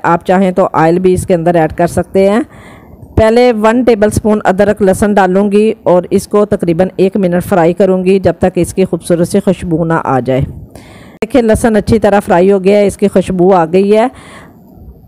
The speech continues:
अब ये दो अदद प्याज हैं, इनका मैंने फाइन पेस्ट तैयार किया है, इसको ऐड करूँगी और जब तक प्याज का कच्चापन दूर नहीं होगा तब तक इसको भूनते रहेंगे।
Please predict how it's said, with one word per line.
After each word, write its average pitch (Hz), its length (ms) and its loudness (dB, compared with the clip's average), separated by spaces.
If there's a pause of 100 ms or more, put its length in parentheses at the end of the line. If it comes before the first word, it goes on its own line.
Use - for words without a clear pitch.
अब 214 140 2
ये 240 180 4
दो 220 180 4 (100)
अदद 208 340 0
प्याज 185 360 2
हैं, 233 320 0
इनका 208 260 0
मैंने 202 260 0
फाइन 214 340 0
पेस्ट 190 320 0
तैयार 170 260 2
किया 202 340 0
है, 277 80 -2 (280)
इसको 214 300 0
ऐड 185 220 0
करूँगी 208 480 0 (1040)
और 202 220 2
जब 220 180 0
तक 240 200 -2
प्याज 208 240 2
का 226 160 -2
कच्चापन 202 560 0
दूर 196 220 2
नहीं 208 220 2
होगा 190 340 2
तब 180 240 0
तक 190 220 0
इसको 202 340 0 (280)
भूनते 185 440 0
रहेंगे। 151 440 0